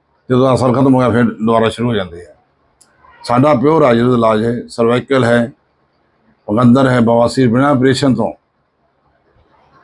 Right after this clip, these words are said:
ਤੁਹਾਨੂੰ ਇਲਾਜ ਦੇਵਾਂਗਾ। ਬਾਰ-ਬਾਰ ਕੇ ਡਾਕਟਰ ਕੋਲ ਜਾਣ ਦੀ ਲੋੜ ਨਹੀਂ, ਜਿਹੜੀ ਦਵਾਈ ਦੇਵਾਂਗਾ ਉਹਦਾ ਰਿਜ਼ਲਟ ਚੰਦ ਦਿਨਾਂ 'ਚ ਮਿਲੇਗਾ। ਹਾਂ, ਰੋਗ ਪੁਰਾਣਾ ਹੋ ਸਕਦਾ ਹੋਵੇ,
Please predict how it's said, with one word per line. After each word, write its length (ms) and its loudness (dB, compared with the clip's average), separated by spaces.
ਤੁਹਾਨੂੰ 200 2
ਇਲਾਜ 280 2
ਦੇਵਾਂਗਾ। 580 0
ਬਾਰ-ਬਾਰ 460 2
ਕੇ 120 0
ਡਾਕਟਰ 300 0
ਕੋਲ 160 -2
ਜਾਣ 160 0
ਦੀ 80 2
ਲੋੜ 260 2
ਨਹੀਂ, 200 0
ਜਿਹੜੀ 200 2
ਦਵਾਈ 200 4
ਦੇਵਾਂਗਾ 380 2
ਉਹਦਾ 120 2
ਰਿਜ਼ਲਟ 300 0
ਚੰਦ 200 0
ਦਿਨਾਂ 180 0
'ਚ 20 0
ਮਿਲੇਗਾ। 420 -4
ਹਾਂ, 180 2
ਰੋਗ 260 2
ਪੁਰਾਣਾ 280 2
ਹੋ 140 2
ਸਕਦਾ 260 0
ਹੋਵੇ, 280 0